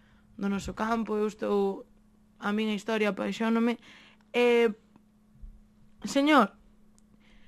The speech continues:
se cito unha entrevista contigo é porque tes algo que me interesa e sei o que quero saber.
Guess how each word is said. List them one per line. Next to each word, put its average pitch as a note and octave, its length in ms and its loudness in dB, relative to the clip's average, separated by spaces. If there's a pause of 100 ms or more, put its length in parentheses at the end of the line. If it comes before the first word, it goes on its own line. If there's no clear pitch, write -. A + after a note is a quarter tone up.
(120)
se A3+ 240 0
cito G4 240 6
unha G4+ 80 4
entrevista D4 560 2
contigo A#3 720 0 (1200)
é D#4+ 320 6 (160)
porque A3+ 320 2
tes E4 400 2
algo G3 320 2
que F#3+ 160 -6
me G3 80 -4
interesa F#3 560 -6
e G#3+ 160 -6
sei E4+ 480 2 (480)
o A3 80 -4
que G3+ 160 -8
quero G#3 240 2
saber. F3 400 -4